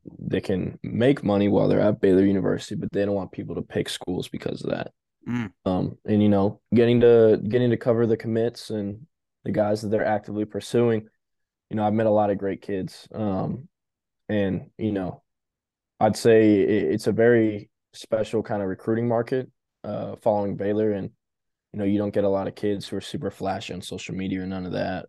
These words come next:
Speaker 1: Um, a lot of blue collar players as well. And, I mean, they understand if, you know, they play well, they can make money naturally through that.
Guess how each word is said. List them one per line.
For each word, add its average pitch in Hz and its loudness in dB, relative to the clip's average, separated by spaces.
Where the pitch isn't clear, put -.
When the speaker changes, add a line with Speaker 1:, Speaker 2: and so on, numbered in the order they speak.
Speaker 1:
Um, 95 -8
a - -8
lot 98 2
of - -2
blue 95 0
collar 92 -2
players 98 -4
as - -10
well. 98 2
And, - -6
I 113 -2
mean, 107 4
they 113 6
understand 120 4
if, 107 -2
you 117 -4
know, 107 -2
they 101 -2
play 117 0
well, 101 0
they 98 -4
can 101 -12
make 95 -8
money 95 -6
naturally 98 -6
through - -8
that. 101 -2